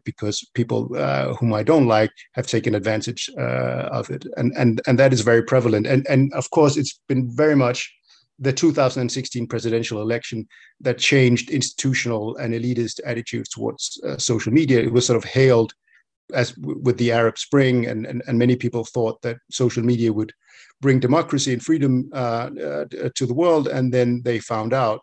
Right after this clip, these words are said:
that, you know, free speech has costs, uh, and can also include harms, and,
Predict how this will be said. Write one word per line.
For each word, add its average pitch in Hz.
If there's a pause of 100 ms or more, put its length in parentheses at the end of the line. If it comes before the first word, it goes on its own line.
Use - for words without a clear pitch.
that, 117
you 117
know, 110 (100)
free 135
speech 127
has 110
costs, - (340)
uh, 123
and 127
can 127
also 131
include 123
harms, 139 (100)
and, 127